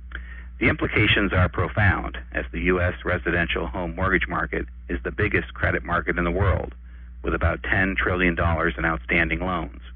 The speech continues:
A fifteen percent drop in home prices would equal more than a three trillion dollar loss of wealth for U S households.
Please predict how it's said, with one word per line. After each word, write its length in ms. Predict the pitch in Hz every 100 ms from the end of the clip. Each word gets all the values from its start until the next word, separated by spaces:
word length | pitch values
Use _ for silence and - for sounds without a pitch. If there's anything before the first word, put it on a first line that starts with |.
| - - - - - - - -
A 40 |
fifteen 380 | - 127 139 131
percent 400 | 117 - 95 87
drop 300 | 90 85 -
in 80 | -
home 260 | - 135
prices 560 | - - - - - - - - - - - -
would 120 | 92
equal 260 | 101 104
more 260 | 87 87 90
than 140 | 87
a 100 | 82 80 -
three 300 | 110 113 110
trillion 520 | - - 113 110 95
dollar 320 | 87 87 82
loss 300 | 80 87 85 -
of 140 | 76
wealth 380 | 87 95 82 80 -
for 100 | 85
U 220 | 82 85
S 80 | 82 -
households. 520 | 104 98 - -